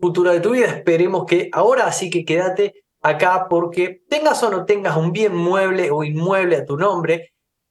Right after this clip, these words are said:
la verdad que conocer esta situación que te voy a comentar hoy en este episodio va a aportarte un montón de valor para poder identificarlas y quizá en alguna etapa de tu vida aprovecharla a tu favor, ¿verdad? Créeme que lo que te vas a llevar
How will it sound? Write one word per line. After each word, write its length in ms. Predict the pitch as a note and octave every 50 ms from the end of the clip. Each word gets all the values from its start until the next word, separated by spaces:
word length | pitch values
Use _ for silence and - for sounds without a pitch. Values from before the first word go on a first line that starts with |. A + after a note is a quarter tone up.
| _ _ _
la 120 | - A3
verdad 280 | A#3 C4+ C#4+ D#4 D#4+ D#4
que 180 | D#4 D4 -
conocer 540 | _ A3 A3 G3+ G3 F#3+ - - - F4 E4+
esta 240 | D#4 - - - -
situación 640 | - F#3+ E3+ E3+ F3 D3+ C3+ - - G3+ F#3 F3 D#3+
que 100 | D#3 C#3
te 100 | C#3 E3
voy 100 | G3+ B3
a 100 | B3+ B3+
comentar 720 | A#3+ G3 E3+ D3 C3+ C#3 C3+ - F3+ F#3+ F#3 - - - _
hoy 300 | - G3 G#3+ A3+ A3 A3
en 120 | - D#3+ E3
este 220 | E3+ E3+ _ G#3
episodio 560 | G3 - C#3 C3+ - G#3 A#3 A#3 A3+ G#3+ G#3+
va 240 | G#3 A3+ A#3+ A#3+ A#3
a 80 | A#3 F#3+
aportarte 500 | - - B3+ B3 - - G3+ G3+ - G3+
un 80 | F3+
montón 400 | F3 D#3 D3+ D3+ D3+ - A#3+ B3+
de 80 | C4+ C#4
valor 440 | B3 G3+ F3 F3+ F3+ F3+ F#3 - _ _ _ _ _ _ _ _
para 220 | A3 A#3 B3 -
poder 260 | - G3 G3+ G#3 G#3+
identificarlas 840 | B3 A#3 G3+ F3 E3 E3 C3+ D#3+ - F3+ F3 F3+ F#3 G3 G3+ - - _
y 300 | F3+ F3+ G3+ G#3+ - _ _ _ _ _ _ _ _ _
quizá 420 | _ E3 D#3 D#3+ F3+ F3+ F3+ F3+ -
en 80 | D#3+
alguna 240 | D3+ D#3 E3 E3+ E3
etapa 240 | D#3+ E3 E3+ E3 E3+
de 80 | D#3 D3+
tu 100 | D3 D3
vida 420 | D#3 D#3+ D#3+ E3 E3+ E3+ F#3 - _ _ _ _ _ _ _ _ _ _ _
aprovecharla 920 | - D3+ D3+ D3+ E3 D3+ C#3+ C#3 C#3 C#3 - - F3+ D#3+ D#3 D#3 D3+ C#3 C3+
a 100 | B2+ C#3
tu 80 | C#3
favor, 460 | - - - C3 C3+ C#3+ C#3+ B2+ A#2+
¿verdad? 340 | A#2+ A#2+ B2+ C#3+ D#3+ E3 - -
Créeme 480 | - C#3 D3+ D#3 F3 F3+ F#3 F3 D#3
que 160 | - E3+ F3
lo 120 | F3 E3 D3
que 80 | C3+
te 80 | C3+ C#3+
vas 160 | D#3 D#3+ -
a 60 | D#3
llevar 480 | C#3+ - C#3+ C#3+ D#3+ F3+ - - - _